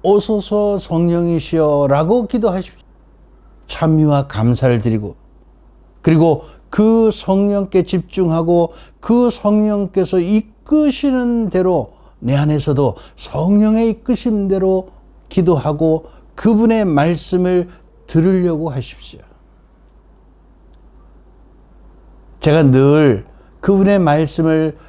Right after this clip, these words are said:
들으라고 말씀을 드리면 "하, 선생님 참 그게 어려워요." 그래. "그거 어려워요." 어렵죠. 당연히 어렵습니다. 그 어려운 이유는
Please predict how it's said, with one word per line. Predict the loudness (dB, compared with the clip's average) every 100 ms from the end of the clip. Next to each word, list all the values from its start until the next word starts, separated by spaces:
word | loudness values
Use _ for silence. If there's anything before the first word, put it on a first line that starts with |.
| -20 _ -2
들으라고 | 0 2 2 2 0
말씀을 | -2 -4 -4 -6 -4
드리면 | -6 -6 -4 -6 -8 -12 _ _ _ -20 -20 -20 -20 -20 -20 -20 _ _ -20 -20 -20 -12
"하, | -6 -6 -8 -12 -14 -12
선생님 | 0 2 2 0 -2 -6
참 | -14 -18 -20 -8 -6 -6 -10 -4
그게 | 2 2
어려워요." | 4 4 2 0 -2 0 0 0 -2
그래. | -4 -10 -16 -20 -20 -4
"그거 | 0 2 2 2
어려워요." | 0 -2 -6 -12 -12
어렵죠. | -4 0 0 -4 -6 -2 0 0 -2 -4 -16 -20 -20 -20
당연히 | -18 -16 -12 -2 2 2 0
어렵습니다. | -2 -4 -8 -12 -16 -16 -18 -20 -20 -20 -20
그 | -2 0
어려운 | 2 2 2 4 2 2
이유는 | 2 2 0 -4